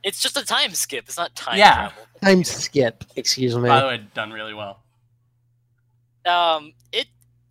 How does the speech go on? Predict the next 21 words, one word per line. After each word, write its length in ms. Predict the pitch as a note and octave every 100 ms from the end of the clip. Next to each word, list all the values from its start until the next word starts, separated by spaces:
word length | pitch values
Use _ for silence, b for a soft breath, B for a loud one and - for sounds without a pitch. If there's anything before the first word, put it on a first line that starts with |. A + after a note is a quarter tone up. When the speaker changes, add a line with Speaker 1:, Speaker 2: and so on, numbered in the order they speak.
| _
Speaker 1:
it 120 | G#3+ D4
was, 140 | D#4+ -
it 60 | A3
was 200 | C4 A#3
an 100 | A3+ -
okay 560 | G#3 G#3+ - F#3 F#3+ E3
a-, 220 | F3 F#3 -
it 60 | F3+
was 140 | G#3+
an 120 | G3+
okay 420 | E3+ F#3 - F3+
anime. 560 | C#3+ D3+ D#3 D#3 D#3+ D#3+ b b b b -
I 140 | G#3+
just 420 | B3+ C4 - - - _ _ -
couldn't 440 | - G3+ A3 G#3+ - _ _ _ _ -
attach 720 | F3+ - F3+ D#3 - - - - _ _ -
to 200 | F#3 F3 - _
any 380 | E3 G3+ G#3+ G3+
of 160 | F#3 D3
the 100 | D3+
characters. 840 | - C3+ G#2+ - G#2+ A2 - -